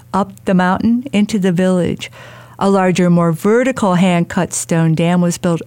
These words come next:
over the original dam later in nineteen fourteen, measuring twenty-eight foot tall by two hundred twenty-eight feet wide. The waterworks were abandoned fifty years later when two city wells were drilled to supply water to Eureka,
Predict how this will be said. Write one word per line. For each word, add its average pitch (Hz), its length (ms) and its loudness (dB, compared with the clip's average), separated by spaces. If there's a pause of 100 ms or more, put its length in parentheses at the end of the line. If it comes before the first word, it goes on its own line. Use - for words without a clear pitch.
over 180 300 0
the 170 180 0
original 220 600 2
dam 160 500 0
later 170 340 0
in 165 220 0
nineteen 165 480 0
fourteen, 202 640 0 (480)
measuring 202 400 2
twenty-eight 196 480 0
foot - 300 -6
tall 220 400 0
by 160 320 0 (100)
two 240 160 -2
hundred 180 240 2
twenty-eight 185 400 0
feet - 340 -4
wide. 170 640 -2 (340)
The 220 80 -2
waterworks 233 600 2
were 190 100 2
abandoned 185 760 2
fifty - 360 -6
years 160 400 -2
later 165 460 0
when 165 240 0
two - 180 -4
city 170 320 -2
wells 175 340 0
were 160 140 0
drilled 156 380 0
to - 240 -10
supply - 420 -4
water 156 460 -2
to 165 180 -6
Eureka, 156 580 -2